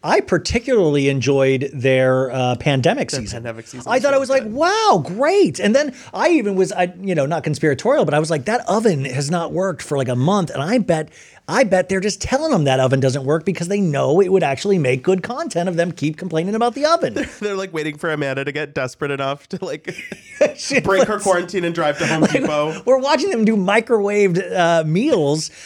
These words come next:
Speaker 1: I know Summer House is, is one of those fascinating shows because I also, I know you're a big sports fan. I hope it's like the N F L where you watch Kyle having to suit up each summer, like, "Can I do it again?" Like,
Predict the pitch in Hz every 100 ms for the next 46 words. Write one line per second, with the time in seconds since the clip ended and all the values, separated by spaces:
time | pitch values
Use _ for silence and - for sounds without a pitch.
0 | - - 247 208 269 285 254 247 - 190
1 | 180 160 190 160 196 185 170 - 156 170
2 | 180 160 147 - 170 175 135 139 147 156
3 | 170 226 - 160 - - - _ 151 147
4 | 147 160 170 175 165 196 247 - 156 123
5 | 180 170 202 208 165 202 262 262 214 175
6 | - 175 170 - - - 156 185 180 180
7 | - _ _ _ _ _ 147 208 220 160
8 | 196 302 - - 202 - - 180 190 175
9 | 160 160 185 190 165 - - 220 220 208
10 | 160 - 175 - 190 185 139 117 117 101
11 | 127 120 113 135 147 143 123 175 202